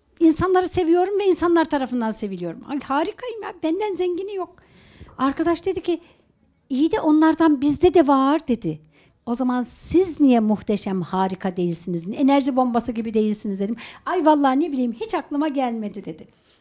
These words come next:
Dedim ki, "O zaman ben aklınıza getirmiş olayım." dedim. Değerli gençler, Allah her insanın mutlu olması için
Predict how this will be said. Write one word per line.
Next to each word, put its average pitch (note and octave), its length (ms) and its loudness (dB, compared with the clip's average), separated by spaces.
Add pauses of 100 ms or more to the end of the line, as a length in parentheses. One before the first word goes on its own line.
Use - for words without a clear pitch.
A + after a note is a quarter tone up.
(100)
Dedim A#3 200 -2
ki, - 100 -8
"O B3+ 120 -4
zaman F3+ 400 -2
ben G#3+ 220 0
aklınıza F3 440 -6
getirmiş D#3 500 -12
olayım." - 280 -20
dedim. - 240 -20 (920)
Değerli D#4 300 2
gençler, A#3+ 520 -2 (1300)
Allah D#4+ 420 6
her F#4+ 300 4
insanın D4+ 480 6
mutlu D4+ 380 2
olması D4 680 0
için C4 600 -4